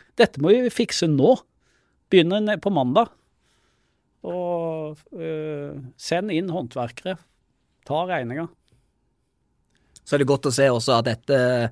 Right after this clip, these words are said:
Speaker 2: stoffet og dette, denne, dette temaet, det, det virkelig engasjerer leserne.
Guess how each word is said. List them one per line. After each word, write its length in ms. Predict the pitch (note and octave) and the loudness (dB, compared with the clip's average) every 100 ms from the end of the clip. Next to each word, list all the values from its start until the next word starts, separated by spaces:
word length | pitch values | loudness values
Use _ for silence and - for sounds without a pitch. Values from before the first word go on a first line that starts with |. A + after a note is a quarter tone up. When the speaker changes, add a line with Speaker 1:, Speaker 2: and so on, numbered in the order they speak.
| - - - - | -8 -20 -20 -20
Speaker 2:
stoffet 400 | - - A#2 C3+ | -8 -4 -2 0
og 80 | A#2+ | 0
dette, 560 | A2+ B2 A#2+ A#2+ B2 B2 | 2 0 2 0 0 -2
denne, 320 | A#2+ A2 A#2 A2+ A2+ | -2 -2 -2 -2 -2
dette 240 | A#2+ B2 A#2+ | -2 -2 2
temaet, 400 | C3 C#3+ B2 A2+ | 2 2 0 2
det, 120 | A2+ A2 | 0 0
det 140 | B2+ B2 B2 | -2 -2 -2
virkelig 320 | A#2 - C#3 | -4 -2 0
engasjerer 560 | C3+ A#2+ - C3 C3 C#3+ | 2 2 4 4 6 6
leserne. 540 | C#3+ B2+ D3+ C#3 F#2+ | 6 6 4 4 2